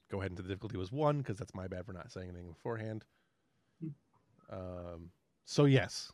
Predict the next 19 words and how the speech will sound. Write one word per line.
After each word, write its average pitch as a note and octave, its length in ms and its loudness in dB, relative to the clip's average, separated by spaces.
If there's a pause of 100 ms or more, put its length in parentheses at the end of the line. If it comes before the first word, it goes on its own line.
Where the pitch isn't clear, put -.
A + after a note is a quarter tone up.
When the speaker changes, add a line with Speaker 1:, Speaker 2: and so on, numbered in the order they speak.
Speaker 1:
you A2 160 2
have, B2 560 8 (1040)
um, F#2 480 0 (1300)
the C3+ 160 6
computer, D#3+ 600 8
like, A#2+ 220 4 (100)
the, G#2+ 400 0 (300)
first A#3 180 4
of G3 40 10
all, D3 140 10 (260)
Hage, F#3+ 200 10
what E3+ 140 10
are D#3+ 40 12
you D#3 80 8
gonna B2+ 180 6
say G2+ 500 0
in G2+ 80 -6
the G2 80 -6
process? - 580 -6